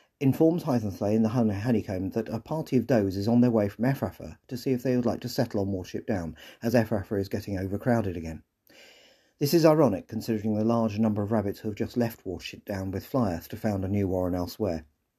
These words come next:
Rithler had been sent to Campion,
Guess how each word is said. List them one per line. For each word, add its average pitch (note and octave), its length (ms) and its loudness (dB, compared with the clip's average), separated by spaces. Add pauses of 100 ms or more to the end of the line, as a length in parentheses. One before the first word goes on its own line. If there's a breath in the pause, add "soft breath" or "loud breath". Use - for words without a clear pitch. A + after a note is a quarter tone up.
(1000)
Rithler G2+ 440 2 (220)
had - 120 -6
been A2+ 160 -2
sent C#3+ 240 2
to C3+ 80 -6
Campion, F#2+ 580 0